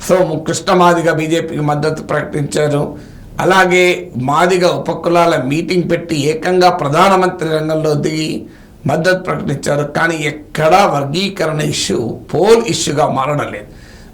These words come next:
మీకు ఈసారి ఎన్నికల్లో ఒక ఆసక్తికరమైన అంశం ఏంటంటే,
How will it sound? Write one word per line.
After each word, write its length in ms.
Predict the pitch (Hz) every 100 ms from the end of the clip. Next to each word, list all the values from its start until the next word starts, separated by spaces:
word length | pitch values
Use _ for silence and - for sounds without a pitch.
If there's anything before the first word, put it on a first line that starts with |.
| -
మీకు 600 | 156 160 151 139 139 -
ఈసారి 420 | 135 147 170 180 156
ఎన్నికల్లో 420 | 175 180 190 175
ఒక 120 | 156
ఆసక్తికరమైన 920 | 143 180 - 247 - 196 185 170 160
అంశం 360 | 147 - 143 131
ఏంటంటే, 500 | 127 - - -